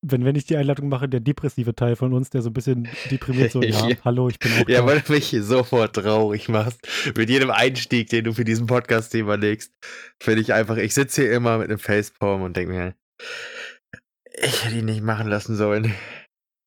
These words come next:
Speaker 2: Aber egal.
Speaker 1: Du musst,
Speaker 2: Ja,
Speaker 1: du musst die Leute
Speaker 2: <laughs>
Speaker 1: catchen. Du musst, wir mü-, wir müssen ja unser, unser Wissen, was wir haben, beziehungsweise was wir nicht haben, denn das ist das Wissen, was wir gerade eben uns erst angeeignet haben,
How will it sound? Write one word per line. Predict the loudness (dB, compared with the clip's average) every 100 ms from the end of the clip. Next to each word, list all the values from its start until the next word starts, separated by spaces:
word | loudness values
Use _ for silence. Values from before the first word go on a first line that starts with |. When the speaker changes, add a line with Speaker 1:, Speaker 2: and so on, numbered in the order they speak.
| _ _ _ 2
Speaker 2:
Aber | 4 4
egal. | 2 -2 -4 -14 _
Speaker 1:
Du | 0
musst, | 2 0 -6 _ -2
Speaker 2:
Ja, | 2
Speaker 1:
du | 4
musst | 4 4
die |
Leute | 4 4 0
Speaker 2:
<laughs> |
Speaker 1:
catchen. | 0 0 -4 -6 _ _ _ _
Du | 0
musst, | 2 0 -2
wir | 0
mü-, | 2 4
wir | 4
müssen | 4 6
ja | 4
unser, | 4 4 2 2 -2 _ _ _
unser | 0 2 2 0
Wissen, | 2 2 0 0
was | -2 0
wir | 0
haben, | 2 0 0 -4
beziehungsweise | 0 0 2 2 2
was | 0 0
wir |
nicht | 0 0 -2
haben, | -2 0
denn | -2
das | -2 -4
ist | -8
das | -4
Wissen, | -2 -2
was | -2
wir | -2
gerade | -4 -2
eben | -2 -2 -4
uns | -4 -4
erst | -4 -2
angeeignet | 0 0 0 -2 -2
haben, | -2 -2 -4